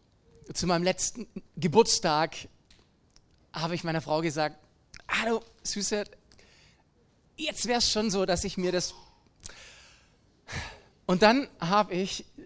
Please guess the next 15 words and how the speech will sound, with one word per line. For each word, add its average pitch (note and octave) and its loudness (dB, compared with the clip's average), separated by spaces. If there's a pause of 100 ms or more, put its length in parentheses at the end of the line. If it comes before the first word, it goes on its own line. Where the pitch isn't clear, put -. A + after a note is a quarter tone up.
(460)
die F3+ -2
Wochen, G#3+ 2
die D#3 0
bis F#3 0
zu - -4
meinem D3 -8
Geburtstag C#3 -6
noch B2 -10 (180)
übrig D3 -4
waren, A2+ -8 (1120)
damit D#3+ 0
verbracht, - -6 (680)
mich F#3 2
im E3+ -2
Internet, D3+ -2